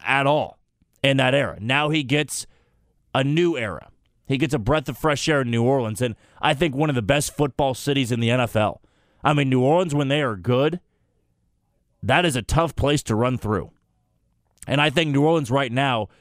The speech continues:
should be the betting favorite to win the N F C South. Not because they're gonna go out there and win eleven or twelve games, but because they need nine to win the damn division. Hell, with the way the quarterbacks are shaping out in that division,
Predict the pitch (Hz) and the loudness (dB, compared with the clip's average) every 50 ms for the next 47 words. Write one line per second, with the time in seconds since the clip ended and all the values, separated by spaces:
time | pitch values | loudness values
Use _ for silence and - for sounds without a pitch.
0 | _ _ - - - - 160 180 175 139 107 151 170 170 143 127 107 135 143 151 | _ _ -8 -4 -2 0 2 2 2 2 2 2 2 2 2 0 0 0 0 0
1 | 143 123 - - 151 156 147 139 120 - 117 113 139 147 135 131 135 135 131 120 | 0 -2 -2 -2 -2 0 -2 -2 -2 -2 0 2 2 2 2 2 2 2 0 -2
2 | - - 113 95 - - 143 135 104 - _ _ _ - _ - - 156 151 160 | -4 -4 -4 -2 -2 -2 -2 -2 -4 -8 _ _ _ -20 _ -10 -2 0 2 2
3 | 190 185 147 151 135 - 175 185 180 151 147 139 139 139 135 135 143 139 120 - | 2 2 0 -4 -2 0 2 2 2 0 -2 -2 -2 -2 0 2 2 2 2 0
4 | 139 127 117 127 156 151 127 117 120 117 104 104 95 90 - 107 101 90 82 82 | 0 0 0 0 0 0 0 0 -2 -2 -2 -2 -4 -4 -2 -2 -2 -2 -2 -2
5 | 98 90 80 80 95 113 - - - - - - 156 147 139 120 - 175 170 151 | -2 -2 -2 -4 -6 -8 -10 -14 -20 -12 -6 -4 -2 0 0 2 2 2 2 2
6 | 170 160 151 165 160 139 117 117 110 131 160 180 156 120 78 - - - _ _ | 2 2 2 0 0 -2 -2 -2 0 2 2 2 2 0 -4 -10 -16 -20 _ _
7 | _ _ _ _ _ _ - 139 131 131 165 185 180 156 117 131 127 123 110 107 | _ _ _ _ _ _ 0 2 4 4 4 4 2 2 2 2 0 2 0 0
8 | 104 101 104 92 87 78 78 - _ _ _ - 165 170 185 202 202 - - 127 | -2 -2 -2 -2 -4 -8 -10 -12 _ _ _ 0 2 2 4 2 0 -2 -4 -6
9 | 135 - - 135 131 160 196 202 170 135 - - 170 185 185 165 180 180 180 - | -6 -4 -4 -2 0 2 2 0 0 -2 -2 -2 0 0 0 2 0 0 0 0
10 | - 151 127 - - 170 165 143 151 143 156 160 165 135 151 156 160 156 147 127 | -2 -2 -2 0 0 -2 0 -2 0 0 0 0 0 0 -2 -2 0 0 0 0
11 | 131 120 147 151 139 175 185 175 | 0 0 2 2 2 0 0 -2